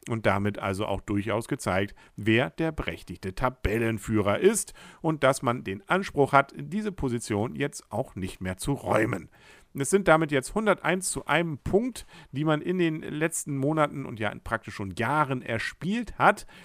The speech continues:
wenn man mal alles zusammenzählt, wo man nicht verloren hat. Den einen Punkt, ja Gott, das macht sich ja auch ganz gut. So eine Null ist ja auch so ein O, sieht irgendwie optisch nicht so schön aus, so eine Eins. Das, äh, sieht so aus wie so eine Maßstabangabe.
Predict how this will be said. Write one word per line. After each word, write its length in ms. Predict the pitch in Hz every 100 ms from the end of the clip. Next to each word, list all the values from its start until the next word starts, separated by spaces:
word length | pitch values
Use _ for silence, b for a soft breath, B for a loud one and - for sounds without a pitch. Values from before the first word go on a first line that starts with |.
| B
wenn 260 | 151 127 127
man 160 | 127
mal 80 | 120
alles 320 | - 117 123
zusammenzählt, 560 | - 104 104 104 104 101
wo 60 | 98
man 200 | 123 107
nicht 220 | 90 -
verloren 580 | 120 117 123 117 107 101
hat. 280 | 107 - - B B 110
Den 100 | 107
einen 260 | 104 95
Punkt, 280 | 98 101 101
ja 140 | 98 -
Gott, 300 | - - - b -
das 180 | 95
macht 220 | 104 127 107
sich 120 | 101
ja 100 | 110
auch 100 | -
ganz 180 | 90 -
gut. 200 | 101 -
So 140 | 98
eine 140 | 107
Null 360 | 98 104 139 143
ist 120 | 120
ja 120 | 101
auch 80 | 104
so 60 | 95
ein 80 | -
O, 360 | 110 131 113 - B B
sieht 160 | 110
irgendwie 260 | 113 107 107
optisch 300 | 101 - 98
nicht 140 | 117
so 80 | 107
schön 180 | 110 101
aus, 100 | 92
so 80 | 92
eine 200 | 85 -
Eins. 400 | 107 123 107 - B B -
Das, 280 | 104 -
äh, 180 | - - -
sieht 260 | 117 147
so 100 | -
aus 280 | 98 123 -
wie 40 | 101
so 120 | 107
eine 180 | 104 95
Maßstabangabe. 1300 | 92 110 131 - 107 101 90 107 104 98 95 90